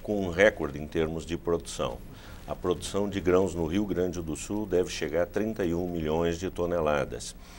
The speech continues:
E aí nós temos a grande contribuição da soja, que passa um pouco de quinze milhões de toneladas, pelo menos os dados divulgados recentemente, assim o indicam,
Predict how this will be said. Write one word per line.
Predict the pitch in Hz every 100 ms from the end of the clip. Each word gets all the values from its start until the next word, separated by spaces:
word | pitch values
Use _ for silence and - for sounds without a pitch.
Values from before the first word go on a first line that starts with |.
| -
E | - 107
aí | 120 110
nós | 135 131
temos | - 104 98
a | 92
grande | 71 92 98 90
contribuição | - 87 85 76 76 - 73 67
da | 71 85
soja, | - 92 107 - - - - - - -
que | 87 82 78 73
passa | 90 92 -
um | 80
pouco | 85 85 76
de | 73
quinze | 71 92 95 82 78
milhões | 73 73 78 82 67
de | 69
toneladas, | 71 71 69 65 80 104 101
pelo | - 87 71
menos | 78 78 71 76
os | 73
dados | 80 78 82
divulgados | 76 80 92 78 80 73 65
recentemente, | 71 95 - 78 - 82 76 107 - -
assim | 67 - 78
o | 78
indicam, | 73 82 - 165